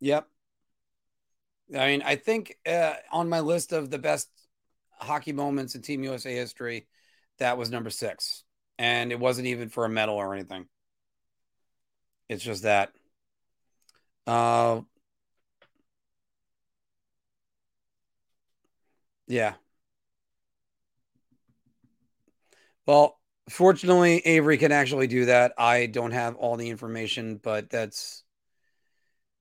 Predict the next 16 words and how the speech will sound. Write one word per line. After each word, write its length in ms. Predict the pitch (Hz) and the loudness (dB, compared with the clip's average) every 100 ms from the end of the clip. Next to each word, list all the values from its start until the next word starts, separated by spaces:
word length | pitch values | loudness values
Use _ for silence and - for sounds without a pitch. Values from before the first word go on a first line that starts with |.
| _ _ _ _ _ _ _ _ - | _ _ _ _ _ _ _ _ -2
again, 380 | 127 143 120 113 | 6 6 6 2
it's, 340 | 107 - - 123 | -4 -8 -4 -2
it's 180 | 113 | 0
not 220 | 147 135 131 | 4 4 4
a 20 | |
good, 240 | 127 117 131 | 2 0 -4
it's 200 | 113 - | -4 0
not, 260 | 135 131 _ _ - | 0 0 _ _ -6
it's 160 | 127 151 | -4 -2
not 160 | 127 | -2
good. 180 | 107 92 _ - | -2 -6 _ -10
It's 160 | 113 110 | -8 -4
not 140 | 104 | -6
good. 100 | 95 _ _ _ _ _ _ _ _ _ _ _ _ _ _ _ _ _ _ _ _ _ _ _ _ _ _ _ _ _ _ _ _ _ | -6 _ _ _ _ _ _ _ _ _ _ _ _ _ _ _ _ _ _ _ _ _ _ _ _ _ _ _ _ _ _ _ _ _
So, 340 | - 104 92 85 _ _ _ _ _ _ _ _ _ _ _ _ _ _ _ _ _ _ _ - | -10 -6 -6 -8 _ _ _ _ _ _ _ _ _ _ _ _ _ _ _ _ _ _ _ -4
uh, 540 | 113 113 110 110 107 | -2 0 0 0 -4